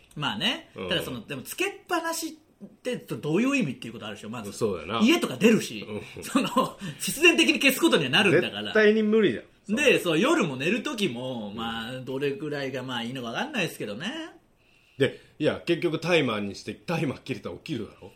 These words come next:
Speaker 1: うん、だからまあ、つけっぱなしの方がそういう意味ではいいのかもしれないけど、
Speaker 2: うん。
Speaker 1: さっきの喉が、あの、まあ、カピカピになるみたいな。
Speaker 2: なるなるな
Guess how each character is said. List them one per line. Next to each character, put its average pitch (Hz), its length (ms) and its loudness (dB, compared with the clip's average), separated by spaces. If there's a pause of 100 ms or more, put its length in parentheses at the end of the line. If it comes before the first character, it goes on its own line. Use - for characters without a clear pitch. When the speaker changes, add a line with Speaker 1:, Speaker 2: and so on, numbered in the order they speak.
Speaker 1:
う 196 60 -8
ん、 165 260 -4
だ 208 100 4
か 214 60 4
ら 214 60 4
ま 220 80 4
あ、 - 60 2
つ - 60 -8
け 220 80 4
っ 208 40 4
ぱ 214 100 -2
な 214 80 0
し 214 100 -4
の 254 80 -2
方 247 60 -2
が 190 80 -2
そ 165 100 0
う - 20 2
い - 20 2
う - 20 -2
意 - 40 -2
味 196 60 -2
で 170 40 0
は 160 60 2
い 180 40 2
い 190 40 -4
の 180 80 -6
か 165 80 -6
も 139 80 -8
し 160 80 -8
れ 156 60 -8
な 185 180 -6
い 170 40 -4
け 175 80 -2
ど、 185 220 0
Speaker 2:
う - 40 -6
ん。 - 20 -8
Speaker 1:
さ - 140 0
っ - 40 -6
き 240 80 -2
の 170 80 0
喉 196 300 2
が、 120 320 -4 (280)
あ 131 140 -6
の、 113 240 -6
ま 127 140 -8
あ、 - 20 -10
カ 139 120 -8
ピ 151 100 -6
カ 151 100 -4
ピ 151 100 -6
に 143 60 -6
な 143 100 -4
る 131 80 -4
み 104 120 -6
た 107 60 -2
い - 20 -4
な。 98 60 -6
Speaker 2:
な 95 40 -8
る 87 80 -10
な 85 160 -10
る 78 120 -12
な 208 80 -8